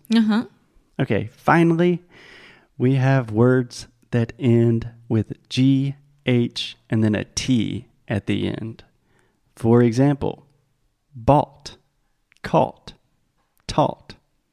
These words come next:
Speaker 2: fought.
Speaker 1: All in the past.
Speaker 2: Uh, yes, in this case, these are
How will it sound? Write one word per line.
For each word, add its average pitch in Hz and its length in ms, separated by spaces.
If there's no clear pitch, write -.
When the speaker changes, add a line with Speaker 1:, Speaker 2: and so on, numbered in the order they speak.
Speaker 2:
fought. - 600
Speaker 1:
All 208 120
in 214 120
the 220 80
past. - 460
Speaker 2:
Uh, 113 520
yes, 110 340
in 107 120
this 117 140
case, 120 240
these 117 180
are 107 140